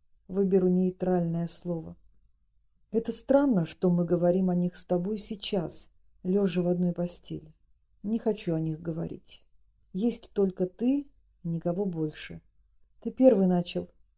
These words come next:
ты первый меня спросил. Прости», засмеялся Виктор и прижал ее к себе сильнее.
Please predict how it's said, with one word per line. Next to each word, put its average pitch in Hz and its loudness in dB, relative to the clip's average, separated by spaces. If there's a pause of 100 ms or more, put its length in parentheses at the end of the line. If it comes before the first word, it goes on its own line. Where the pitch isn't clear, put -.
(180)
ты 262 -4
первый 240 6
меня 170 0
спросил. 180 -6 (600)
Прости», 185 -2 (220)
засмеялся 175 2
Виктор 196 -2 (200)
и 220 0
прижал 240 4
ее 208 -2
к - -10
себе 202 -4
сильнее. 170 -2